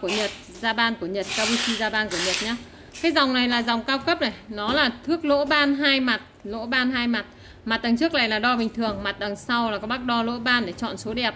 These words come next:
Đấy, con này nó là hàng chống mờ, chống nhám. Khi mà nó khắc số này, trên nó sẽ sơn một cái lớp sơn để chống han rỉ này, chống, ờ, bị mờ này. Nên các bác dùng thì rất là yên tâm.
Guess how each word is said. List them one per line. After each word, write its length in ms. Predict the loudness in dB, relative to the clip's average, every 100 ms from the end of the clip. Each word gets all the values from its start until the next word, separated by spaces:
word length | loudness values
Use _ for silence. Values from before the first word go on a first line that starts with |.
| -6 -20 -20 -8
Đấy, 260 | -2 0 2
con 120 | 2
này 160 | 4 4
nó 120 | 4
là 140 | 4 4
hàng 340 | 4 4 2
chống 300 | 2 0 2
mờ, 180 | 2 0
chống 160 | 0 0
nhám. 260 | 2 2 -2 -8 -20 -20 -20 -20 -4
Khi 220 | 2 4
mà 640 | 6 6 6 4 2 2 0
nó 100 | -2
khắc 140 | -4 -4
số 240 | -2 0
này, 180 | 0 0 2
trên 180 | 4 4
nó 120 | 2
sẽ 180 | 2 2
sơn 280 | 4 4 6
một 120 | 2 0
cái 100 | 2
lớp 140 | 2
sơn 440 | 2 0 2 4 2 -4 -18 -14
để 260 | 0 2 2
chống 280 | 2 2 4
han 200 | 6 6 6
rỉ 200 | 2 -2
này, 140 | -4 -6 -12 -14 -2
chống, 100 | 4 4 6
ờ, 180 | 6 4
bị 200 | 4 0
mờ 280 | 0 2 4
này. 100 | 2 0 0 0
Nên 120 | 0 2
các 40 |
bác 140 | 2
dùng 180 | 2 0
thì 100 | 0
rất 140 | 2 2
là 80 |
yên 140 | 2 0
tâm. 160 | 0 0